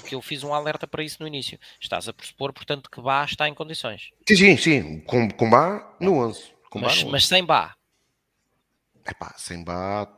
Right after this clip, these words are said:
Speaker 2: sem Bá consigo perceber que te-, que ele tenha que fazer a opção que fez, que fez, ehm, no último jogo, colocar Orsens a jogar à direita. Eh, o Orsens, de facto, só falta, só falta jogar na baliza.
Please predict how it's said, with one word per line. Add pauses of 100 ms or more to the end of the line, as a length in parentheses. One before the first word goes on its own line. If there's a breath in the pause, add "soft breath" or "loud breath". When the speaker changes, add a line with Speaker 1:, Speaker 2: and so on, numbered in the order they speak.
Speaker 2:
sem
Bá
consigo
perceber
que
te-,
que
ele
tenha
que
fazer
a
opção
que
fez,
que
fez, (720 soft breath)
ehm, (340)
no
último
jogo, (220)
colocar
Orsens
a
jogar
à
direita. (100)
Eh,
o
Orsens,
de
facto,
só
falta,
só
falta
jogar
na
baliza.